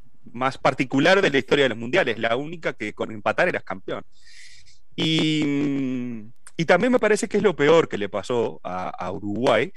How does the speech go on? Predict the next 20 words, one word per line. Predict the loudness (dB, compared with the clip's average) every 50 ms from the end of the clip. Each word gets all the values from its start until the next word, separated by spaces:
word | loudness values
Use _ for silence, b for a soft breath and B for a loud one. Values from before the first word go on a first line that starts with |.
| B B B B B B B -14 -6 -2
porque | 2 2 2 2 2 0 2 2 4 4 4 6 4
a | 4 4
partir | 2 0 -2 -2 -4 -2 0
de | 2
ahí | 2 2 2 0
como | -2 -4 -4 -4 -4 -4
que | -2 -2 0 0 0 -2 -4 -4 -6 -8 -10 -6 0
todo | 2 4 4 4 4 2 0 -2 -4 -6 -10
se | -10 -10 -10 -8
comparó | -6 -4 -4 -2 0 2 2 4 4 2
con | 0 -2 -2 -2
eso, | -4 -6 -4 -4 -6 -6 -6 -10 -14 b b b b b b b
y | -4 -2 0 0 0 0 0 0
fue | 2 2 2 4
tan | 2 0 0
fuerte | 0 2 2 2 2 2 0 -2 -2
lo | -4 -6
que | -10 -12
sucedió | -12 -12 -4 0 2 4 6 6
ahí | 6 4 4 2 0 -2 -6